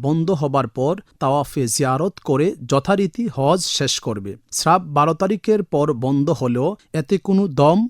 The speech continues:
দিতে হবে না। তাওয়াফ আদায় না করা পর্যন্ত স্বামী স্ত্রী ঘনিষ্ঠ হওয়া বৈধ হবে না। যদি তাওয়াফে জিয়ারত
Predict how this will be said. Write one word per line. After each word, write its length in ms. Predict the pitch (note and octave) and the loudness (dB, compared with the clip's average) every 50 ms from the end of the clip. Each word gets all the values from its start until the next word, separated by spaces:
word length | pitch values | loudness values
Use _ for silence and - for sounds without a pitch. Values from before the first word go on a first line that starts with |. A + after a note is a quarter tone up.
| - D3+ | -4 -4
দিতে 220 | B2+ C3+ C3 C3+ A2+ | -4 -4 -2 -4 -4
হবে 240 | - A2+ G2+ G#2 F#2+ | -4 -4 -6 -6 -8
না। 160 | G2 E2 - _ _ _ | -8 -10 -14 _ _ _
তাওয়াফ 340 | - D3 D3 F3 F#3+ - - - | -2 2 4 4 2 2 0 0
আদায় 300 | D3+ D3 D3+ E3+ F3+ E3+ | 0 0 0 0 2 2
না 200 | D#3 D3+ D3 D#3 | 2 2 2 0
করা 260 | - - F#3+ G3 G3 | -2 -2 -2 -2 -2
পর্যন্ত 680 | - - D#3+ C#3 C3 B2 D3+ C#3 C3 - - D3+ E3 F#3 - - | -2 -2 -4 -2 -2 0 0 0 0 0 -2 -4 -4 -4 -6 -8
স্বামী 340 | - - D#3 C3+ C#3 D#3 D#3+ | -6 -4 -2 0 0 0 0
স্ত্রী 480 | - - - - F3+ D3 C#3+ E3 B3 - _ _ _ - C#3+ | 0 -2 -2 -2 -2 -2 -2 -2 -2 -4 _ _ _ -6 0
ঘনিষ্ঠ 480 | C#3 D3 E3 F#3 E3+ - - - - | 2 4 4 4 2 0 0 0 2
হওয়া 480 | A3 A#3 A#3+ - - - C3+ C#3 C3+ B2 | 2 2 0 -2 -6 -2 0 0 0 0
বৈধ 300 | A#2 C3 B2+ A#2+ A2+ C3+ | 0 0 0 0 0 -2
হবে 300 | A#2 G2+ A#2 G2 G#2+ G2+ | -4 -4 -4 -6 -6 -8
না। 140 | G2 F2+ - _ _ - | -8 -10 -14 _ _ -4
যদি 200 | E3 E3 F#3+ F#3+ | -2 0 0 0
তাওয়াফে 500 | - - F#3 F#3+ A3 G#3+ - - A#3 G3+ | 0 2 2 4 2 2 2 2 0 0
জিয়ারত 460 | D#3 C3 D#3 E3+ E3 F3+ G#3 - | 0 0 0 0 2 2 0 0